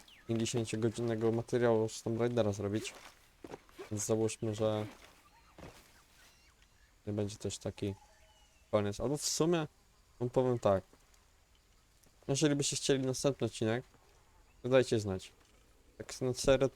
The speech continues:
teraz jestem trochę zaciekawiony. Jeżeli będzie spoko wyświetlonka w ogóle i tak dalej,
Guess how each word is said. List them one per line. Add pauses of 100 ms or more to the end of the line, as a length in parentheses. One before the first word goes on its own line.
teraz
jestem
trochę
zaciekawiony. (680)
Jeżeli
będzie
spoko
wyświetlonka
w
ogóle
i
tak
dalej,